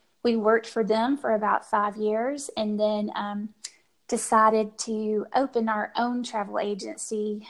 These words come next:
um, and that's how F T M Travel was born. So F T M is short for Ferry Trip Mother, and we now, um, have a staff of twenty agents, and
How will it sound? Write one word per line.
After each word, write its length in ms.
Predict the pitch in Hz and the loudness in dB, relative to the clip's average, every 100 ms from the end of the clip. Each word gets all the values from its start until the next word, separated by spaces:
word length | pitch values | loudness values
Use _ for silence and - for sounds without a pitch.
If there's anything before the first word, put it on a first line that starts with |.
| - | -10
um, 220 | 214 214 | -6 -4
and 160 | 262 233 | -2 0
that's 240 | 233 - | 0 -2
how 200 | - 233 - | -4 -2 2
F 240 | 214 - | 2 0
T 200 | - 233 | -8 -4
M 120 | 214 | -4
Travel 480 | 208 220 208 208 214 | -4 -2 -2 0 -2
was 200 | 214 214 | -2 -4
born. 520 | - 202 196 202 202 - - - - - | -6 -6 -6 -6 -8 -12 -20 -20 -20 -6
So 160 | 294 | 2
F 200 | 262 247 | 2 2
T 220 | - 262 233 | -2 -2 0
M 160 | 247 | -2
is 100 | 247 | -4
short 360 | - 233 226 - | -2 0 0 -2
for 120 | 247 | -8
Ferry 300 | 226 214 240 | -4 -2 -4
Trip 300 | - 226 - | -6 -8 -6
Mother, 440 | 202 196 220 285 302 - - 214 | -6 -2 0 -2 -6 -14 -8 -4
and 640 | 214 214 208 208 214 - - _ _ _ - | -2 0 -2 -2 -2 -6 -16 _ _ _ -2
we 200 | 220 226 | 4 6
now, 540 | 220 214 214 214 214 - | 4 2 0 0 0 -2
um, 360 | 196 190 196 - _ - | -2 -2 -4 -6 _ -12
have 340 | 208 208 202 202 | -8 -6 -4 -4
a 480 | 202 196 196 196 - _ _ | -2 -2 -2 -6 -10 _ _
staff 460 | - - 196 185 190 | -14 -4 -2 -2 -6
of 120 | 190 | -8
twenty 560 | - - 214 226 254 - | -6 0 4 4 2 0
agents, 680 | 220 220 254 294 302 - - - | 2 2 4 2 0 -6 -8 -8
and 680 | 214 214 208 208 208 214 | -2 2 4 4 6 4